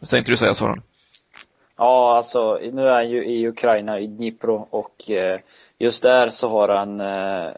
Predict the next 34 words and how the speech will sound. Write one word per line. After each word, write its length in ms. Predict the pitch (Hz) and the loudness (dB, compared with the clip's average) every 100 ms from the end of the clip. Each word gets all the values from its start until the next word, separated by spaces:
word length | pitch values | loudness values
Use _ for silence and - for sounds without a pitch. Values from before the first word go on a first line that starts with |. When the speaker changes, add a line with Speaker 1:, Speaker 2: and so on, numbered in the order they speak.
| - - | -16 -18
Speaker 2:
spelar 460 | - - 120 110 | -16 -2 2 2
de 160 | 104 104 | 2 -2
lite 220 | 107 110 | -6 -6
väl 320 | 104 107 107 | 0 0 2
mycket 460 | 110 110 104 95 98 | -2 -6 -6 -4 2
långbollar, 840 | 117 110 101 95 101 107 98 - | 2 2 0 0 2 2 0 -8
eh, 300 | - - - - | -10 -8 -8 -8
för 360 | - 95 90 | -2 0 0
fansen, 560 | - 107 95 95 104 - | 0 0 0 -2 -4 -2
för 140 | 107 | 0
att 140 | 107 - | 0 2
fansen 340 | 107 101 113 | 0 0 -4
ska 160 | - 107 | -2 -2
kunna 360 | 113 101 95 | -2 0 0
acceptera 520 | 98 - 107 107 95 | 0 -4 -4 2 2
det. 160 | 95 95 _ - - _ - | 2 -2 _ -20 -20 _ -6
Eh, 640 | - 92 92 90 85 - 65 | -2 0 2 0 0 -4 -8
det 140 | - | -8
finns 220 | - 120 | -4 0
en 60 | 123 | 0
spelare 480 | - 135 107 120 123 | 4 4 6 6 4
i 320 | 95 113 110 | 4 0 0
Dnipro 460 | 117 117 - 110 | 0 -2 -2 -2
som 200 | 107 110 | -2 -2
heter 600 | 98 - 101 98 98 98 110 | -4 -2 0 2 0 0 2
Giuliano 480 | 117 113 98 101 107 | 4 6 4 2 -2
och 80 | |
kommer 220 | - 107 104 | -2 -4 -4
från 380 | - 101 101 | -2 -2 -2
Internazionale, 760 | 101 104 107 104 - 104 101 98 | -8 -8 -4 -4 -4 -2 0 0
en 100 | 101 | -2
av 60 | 101 | 2
våra 380 | 101 95 92 | 4 4 2
samarbetsklubbar. 960 | 92 110 104 98 98 - 104 95 92 104 | -2 -2 0 0 0 -4 -2 2 2 0